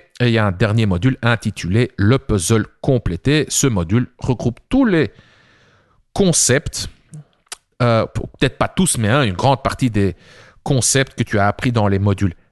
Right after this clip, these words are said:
précédents, et te les présente en, en, en, en, en, au format, euh, enfin, euh, tous ces concepts sont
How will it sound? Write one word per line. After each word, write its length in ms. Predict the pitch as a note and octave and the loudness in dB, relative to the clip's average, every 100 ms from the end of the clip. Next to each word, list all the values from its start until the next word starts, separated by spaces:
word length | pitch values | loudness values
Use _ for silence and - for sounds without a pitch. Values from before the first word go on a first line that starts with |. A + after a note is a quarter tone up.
| - | -14
précédents, 680 | - E3+ - G#2+ F#2+ A#2 E3+ _ - B2+ | -4 -2 0 -2 -2 -2 -4 _ -8 -2
et 120 | C3+ | 0
te 120 | C3 | 0
les 100 | A#2+ | -2
présente 640 | - - - A2 G#2+ D3 - | -2 -8 -4 -2 0 -2 -2
en, 840 | A2+ G#2+ G#2+ G2+ F#2 E2 C2+ - - - _ | -2 0 0 0 -2 -4 -8 -14 -18 -20 _
en, 80 | G2 | -6
en, 460 | F#2+ F2+ D#2+ D#2 B1 A1 G1+ - G#2+ | -4 -4 -6 -8 -12 -16 -18 -12 -6
en, 180 | G#2 - | -6 -4
en, 280 | A#2 A2 G#2 | -2 0 -2
au 80 | A#2 | -4
format, 560 | A2+ A2+ G#2+ C3 C#3+ _ - - - _ _ _ _ - | -4 -2 0 0 -2 _ -20 -20 -20 _ _ _ _ -18
euh, 80 | A#2+ | -10
enfin, 160 | - D#3+ | -4 0
euh, 140 | D#3 - A#2+ - _ - | 0 -2 -6 -8 _ -6
tous 80 | A#3 | -2
ces 140 | A3+ | 0
concepts 360 | E3 C#3 F3+ - | 0 -2 -2 -4
sont 280 | - C3 | -2 -2